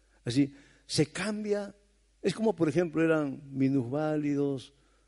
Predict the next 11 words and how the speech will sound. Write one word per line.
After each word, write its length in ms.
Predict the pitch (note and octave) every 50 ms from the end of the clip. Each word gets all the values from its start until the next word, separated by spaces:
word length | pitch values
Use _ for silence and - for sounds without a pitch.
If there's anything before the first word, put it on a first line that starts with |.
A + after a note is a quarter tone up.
| _ _ _ _ _
luego 520 | C#3 B2 B2 C#3 C#3+ C#3+ C#3 C3+ C3+ C#3
personas 440 | - B2+ A#2+ - C3 C#3 D3+ C#3 B2
discapacitadas, 1120 | A#2+ A2 - C3 A#2+ - B2 G#2+ A2 A#2 A#2 - C#3+ C#3+ C#3+ C#3+ C#3+ C3+ C3+ C3+ B2+ B2 - - _ _ _ _
luego 200 | C#3+ C3+ C#3 C#3
personas 380 | C3+ C3+ A2+ - C3+ C#3+ C#3 C3
con 160 | C3+ C3 B2
habilidades 760 | A#2+ A#2 A#2 A2+ A#2+ A#2+ B2+ C3+ C3+ C3+ C3 A#2+ G#2 - C3
diferentes, 680 | C3 A#2 A#2 - A#2+ A#2 B2+ C3+ C#3+ C#3+ C3+ C3+ C#3 C3 C3+ - - - - - -
personas 480 | - B2 A2+ A#2+ C3 C3+ C#3 C#3+ C3 C#3
con 200 | - C3 A#2+ A#2+
habilidades 680 | A#2 A#2+ A#2+ A#2 A#2+ A2+ B2 B2 B2 B2 A#2+ G#2+ -